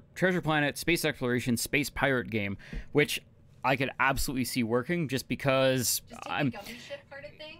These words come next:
Speaker 1: it's an
Speaker 2: and then
Speaker 1: infinite
Speaker 2: just swap out
Speaker 1: universe.
Speaker 2: pirates.
Speaker 1: Yeah, exactly. Like, you, you could take kind of that, that gummy ship concept, you build your own spacefaring pirate ship kind of thing, and you go to different planets, you explore, and you can, like, you know, steal gold, you can,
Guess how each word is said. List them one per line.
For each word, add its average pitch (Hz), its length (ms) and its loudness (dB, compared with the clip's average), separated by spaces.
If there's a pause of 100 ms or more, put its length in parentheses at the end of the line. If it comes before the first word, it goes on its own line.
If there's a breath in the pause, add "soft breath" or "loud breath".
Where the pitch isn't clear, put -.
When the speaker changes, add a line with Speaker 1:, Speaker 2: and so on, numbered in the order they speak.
(160)
Speaker 1:
it's - 220 4
an 240 100 6
Speaker 2:
and - 0 -
then 262 60 4
Speaker 1:
infinite 254 260 4
Speaker 2:
just 208 100 2
swap 202 60 4
out 262 60 4
Speaker 1:
universe. 123 440 -2
Speaker 2:
pirates. - 420 -18 (100)
Speaker 1:
Yeah, 160 240 6
exactly. 156 340 2
Like, 135 220 0
you, 180 240 2
you 147 240 -2
could 175 160 0
take 170 260 4 (160)
kind 165 200 2
of 156 80 2
that, 143 180 4 (120)
that 127 200 2
gummy 143 200 4
ship 139 220 0
concept, 151 560 2
you 127 120 0
build 135 320 2
your 131 180 0
own 127 360 4 (240)
spacefaring 139 1000 2
pirate 143 340 2
ship 123 360 0
kind 123 160 2
of 120 80 4
thing, 120 200 2 (400 loud breath)
and 110 220 2
you 123 100 4
go 117 160 4
to 123 120 0
different 127 220 0
planets, 156 320 0
you 123 100 2
explore, 123 480 2
and 120 100 4
you 113 100 4
can, 110 220 0
like, 107 360 -2
you 110 120 -2
know, 120 180 0 (220)
steal 117 340 0
gold, 202 400 4
you 143 120 0
can, 117 260 2